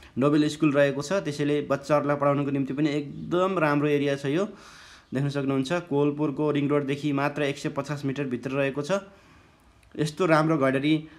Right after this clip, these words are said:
तुरुन्तै किनेर यहाँहरूले आफ्नो नाममा बनाउन सक्नुहुन्छ र, अ, घर तुरुन्तै बनाउन पनि सक्नुहुन्छ भने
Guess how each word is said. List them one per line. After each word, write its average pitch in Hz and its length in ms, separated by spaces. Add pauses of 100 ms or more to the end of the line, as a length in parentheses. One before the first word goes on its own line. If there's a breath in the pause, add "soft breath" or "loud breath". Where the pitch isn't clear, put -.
(160)
तुरुन्तै 220 400
किनेर 143 340
यहाँहरूले 143 420
आफ्नो 143 200
नाममा 135 240
बनाउन 131 260
सक्नुहुन्छ 131 440
र, 165 80
अ, 123 840
घर 127 260
तुरुन्तै 170 400
बनाउन 139 340
पनि 143 120
सक्नुहुन्छ 135 420
भने 156 340